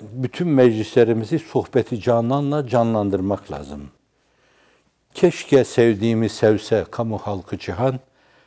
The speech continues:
her zaman sohbetimiz sohbeti canan olsa. Otursak, kalksak Allah desek, Resulullah desek sallallahu aleyhi ve sellem.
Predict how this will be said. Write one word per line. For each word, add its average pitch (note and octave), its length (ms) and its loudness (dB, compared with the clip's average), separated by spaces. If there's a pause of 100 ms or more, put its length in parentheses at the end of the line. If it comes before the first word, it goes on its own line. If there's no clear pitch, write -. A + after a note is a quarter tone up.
her E3+ 240 2
zaman G#2 400 -2
sohbetimiz A#2+ 760 -4
sohbeti G#2+ 560 -4
canan F#2+ 500 -6
olsa. - 340 -18 (680)
Otursak, A#2+ 720 2
kalksak - 440 2 (200)
Allah A2+ 640 6
desek, - 560 -8 (560)
Resulullah G#2+ 720 2
desek G2+ 320 -8
sallallahu G2 720 -4
aleyhi G2 240 -6
ve F2+ 40 -12
sellem. E2 380 -16